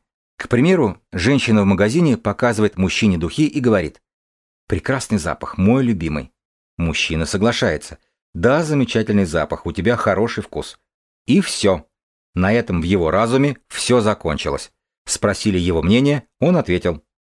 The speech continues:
Женщина надеялась, что мужчина догадается купить ей эти духи, но мужчина прямо и логично ответил на поставленный вопрос, причём полагая, что сделал женщине комплимент, оценив её вкус.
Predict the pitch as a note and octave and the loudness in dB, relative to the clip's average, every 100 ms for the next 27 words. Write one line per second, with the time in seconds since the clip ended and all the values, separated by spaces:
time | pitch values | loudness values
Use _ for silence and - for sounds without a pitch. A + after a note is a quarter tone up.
0 | _ _ _ _ E2+ E2 F#2 - E2+ F2+ | _ _ _ _ -4 0 0 -2 -2 0
1 | G2 C3 G#2 E2 - _ _ - G2 F2+ | 2 2 2 0 -6 _ _ -4 0 0
2 | E2 A#2+ A#2 F2+ F2 F2 D#2+ A2 G#2+ - | 0 2 2 2 0 0 0 0 0 -4
3 | - F2+ G2+ F#2 F2+ G2+ G2+ G2 A2+ C#3 | -4 -2 -2 0 0 0 0 -2 0 0
4 | C3+ D3+ - - _ - G#2 A#2+ A#2+ F3+ | 0 0 -2 -4 _ -2 2 2 2 2
5 | D#3+ - G#2+ B2+ D3 - A#2 F#2+ D#2+ D#2 | 0 2 2 2 0 -2 0 0 0 -2
6 | - - A#2+ A#2+ - F2 - F#2+ F#2+ F2 | 0 0 -2 -2 -2 -2 0 0 2 -2
7 | - - D2 D#2+ F#2 A2 - C#4+ - _ | -4 -4 -4 -2 0 0 2 0 -2 _
8 | _ _ D3 - F#3+ E3+ D#3 G2 F2+ E2 | _ _ 0 2 2 4 2 2 0 0
9 | - _ - A#2 F#2 D#2+ G2 D#2 D#2 A#2 | -6 _ -2 0 0 0 0 0 0 2
10 | A2+ G2+ G2 E2+ D#2+ E2 B2 B2+ _ _ | 2 0 0 -2 0 2 2 0 _ _
11 | C3 D3 E3 B2 E2 G2+ G#2 A2 - B2 | -4 0 2 2 2 2 2 2 0 -2
12 | - | -2